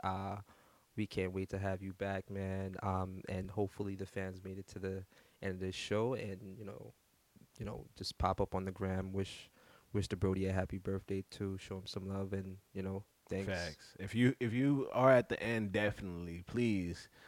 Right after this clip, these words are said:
Speaker 2: um, add him and definitely just tell him happy birthday. You could even write us on our Instagram and just write
Speaker 1: Yep.
Speaker 2: happy birthday, Shells.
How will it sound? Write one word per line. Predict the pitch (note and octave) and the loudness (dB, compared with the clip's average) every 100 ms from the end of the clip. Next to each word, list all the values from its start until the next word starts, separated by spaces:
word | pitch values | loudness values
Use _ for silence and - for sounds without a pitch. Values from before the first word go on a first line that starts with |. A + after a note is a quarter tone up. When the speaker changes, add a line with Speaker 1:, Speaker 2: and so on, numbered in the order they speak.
| - - | -20 -4
Speaker 2:
um, | F#2 F#2 F2 E2+ - | 0 0 0 -4 0
add | G2 A2+ A#2 | 4 6 6
him | A#2 A2 A2 A2+ _ _ - - _ - | 2 0 -2 -4 _ _ -20 -20 _ -8
and | G2 F#2+ F2 E2 E2+ E2 _ G2+ | -4 -2 -4 -4 -8 -12 _ -2
definitely | G2 G2+ - F#2+ | 2 2 2 -4
just | F2+ F#2 - - | -2 -2 -4 -2
tell | - G#2 F#2+ | 4 4 4
him | F#2+ | 0
happy | F#2 F#2+ F#2 G2 | -2 2 2 2
birthday. | E2+ F2+ F2 F2+ F2 E2 | 0 0 0 0 -2 -4
You | F#2 | -8
could | G2 | -2
even | G2 F#2 | 0 0
write | F2+ F2+ F#2 | 2 2 2
us | F2+ F2+ | 2 0
on | - F2+ | -4 -4
our | F2 F#2+ - | -2 -2 -2
Instagram | F#2+ - E2+ D#2+ E2 D#2+ | -6 -8 -6 -4 -6 -8
and | E2 | -12
just | E2 E2 | -12 -4
write | E2+ | 2
Speaker 1:
Yep. | G2 G2 | 4 4
Speaker 2:
happy | F#2+ F2+ | 2 -4
birthday, | E2+ E2+ - E2 | -4 -6 -6 -8
Shells. | - D#2+ | -6 -8